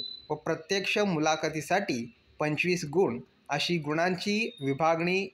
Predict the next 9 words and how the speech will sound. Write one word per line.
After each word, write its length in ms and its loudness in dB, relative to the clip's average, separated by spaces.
केलेली 460 0
आहे. 440 -2
ज्या 180 2
उमेदवारांना 800 2
लघुलेखन 680 2
टंकलेखन 680 0
चाचणीमध्ये 880 0
एकतीस 420 0
गुणांपेक्षा 800 0